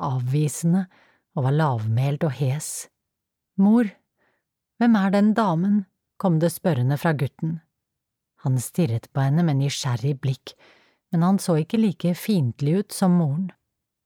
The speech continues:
«Jeg, jeg fikk besøk av deres søster i går kveld», datt det ut av henne. Det var ikke det hun hadde tenkt å si,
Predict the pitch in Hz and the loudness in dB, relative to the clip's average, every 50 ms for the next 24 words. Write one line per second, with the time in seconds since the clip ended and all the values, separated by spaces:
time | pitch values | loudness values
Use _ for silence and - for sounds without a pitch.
0 | _ _ _ _ _ _ _ _ _ _ _ _ _ _ - 175 175 170 170 165 | _ _ _ _ _ _ _ _ _ _ _ _ _ _ -2 0 2 2 4 2
1 | 165 170 180 185 180 - _ _ _ _ _ _ _ _ _ _ _ _ _ _ | 2 0 0 -4 -6 -12 _ _ _ _ _ _ _ _ _ _ _ _ _ _
2 | _ _ _ _ 190 175 - 196 156 - - 196 175 - - 165 143 - 180 156 | _ _ _ _ -4 -2 -2 -2 -2 -2 -2 -2 -2 0 0 -2 0 0 0 0
3 | 147 156 165 170 - - - 220 185 - - - 175 156 147 - 165 160 156 - | 0 0 0 -2 -4 -4 -4 -6 -6 -6 -6 -2 -2 -2 0 0 0 0 -2 -2
4 | - 233 214 196 - _ _ _ _ _ _ _ _ _ _ - 131 - _ - | -4 -6 -6 -6 -8 _ _ _ _ _ _ _ _ _ _ -6 -6 -6 _ -4
5 | 156 147 127 - 127 127 127 131 123 123 139 147 - - _ _ _ _ _ _ | -2 -2 0 0 0 0 0 2 0 0 -2 -4 -8 -12 _ _ _ _ _ _
6 | _ _ _ _ _ _ _ _ _ _ _ _ _ _ _ - 156 143 143 135 | _ _ _ _ _ _ _ _ _ _ _ _ _ _ _ -2 0 0 0 0
7 | - 220 190 160 143 131 127 139 147 139 151 135 147 151 139 135 - 175 160 - | 0 0 0 0 0 2 0 0 0 -2 -2 -2 0 0 0 0 0 -2 -2 -2
8 | - 180 190 | 0 -2 -2